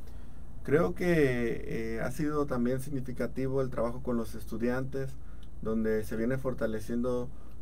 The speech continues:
su, de manera integral el área cultural, <coughs> eh, la actividad deportiva, la vinculación con la sociedad. Es decir, realmente, eh, <coughs> hemos logrado que los jóvenes que participan en prepa, en licenciatura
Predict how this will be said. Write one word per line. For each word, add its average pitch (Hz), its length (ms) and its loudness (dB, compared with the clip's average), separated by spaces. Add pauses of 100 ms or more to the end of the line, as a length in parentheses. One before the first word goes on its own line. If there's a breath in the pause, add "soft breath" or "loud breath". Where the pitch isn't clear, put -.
su, 113 540 0
de 113 80 2
manera 120 240 4
integral 143 400 6
el 135 100 4
área 127 200 2
cultural, 127 840 4 (180)
<coughs> - 180 -6
eh, 107 340 2
la 107 80 8
actividad 110 460 4
deportiva, 120 840 0 (380 loud breath)
la 110 80 0
vinculación 113 520 0
con 120 120 0
la 113 100 2
sociedad. 107 560 -2 (520 loud breath)
Es 127 100 -2
decir, 135 300 2
realmente, 143 1040 4
eh, - 20 -2 (180)
<coughs> 151 140 2
hemos 135 240 4
logrado 131 560 6
que 110 500 0
los 110 160 -4
jóvenes 156 560 2 (160)
que 190 300 10
participan 127 640 0
en 117 100 0
prepa, 127 640 0
en 110 120 -4
licenciatura 110 760 -2